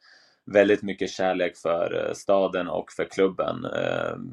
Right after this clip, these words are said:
jag har min familj, jag hörde ni snacka innan om det här med att hamna i någon lägenhet i nå-,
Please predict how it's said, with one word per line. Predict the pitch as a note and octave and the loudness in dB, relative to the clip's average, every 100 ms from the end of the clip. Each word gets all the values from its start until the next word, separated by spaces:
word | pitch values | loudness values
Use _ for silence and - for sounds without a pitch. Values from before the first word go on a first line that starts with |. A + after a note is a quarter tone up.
| - | -4
jag | G2 G2+ | 4 6
har | G2+ | 6
min | F#2+ | 4
familj, | - G2+ G#2 G2+ | 4 2 4 4
jag | G2 F#2+ | 4 4
hörde | G2+ G2+ | 2 2
ni | G2 | -2
snacka | F#2 G2 - F2+ | -4 -4 -2 -4
innan | F#2+ G2+ F#2+ | -4 -4 -4
om | F#2 | -2
det | F#2 | -2
här | F2 | -2
med | F2+ | -4
att | F#2+ | -4
hamna | F#2 F#2 | -6 -8
i | |
någon | F2+ F2+ | -6 -2
lägenhet | F2+ F2+ F#2+ G2+ F#2+ - - | 0 0 -2 -2 -2 -2 -4
i | |
nå-, | F2 E2+ E2+ | -8 -8 -8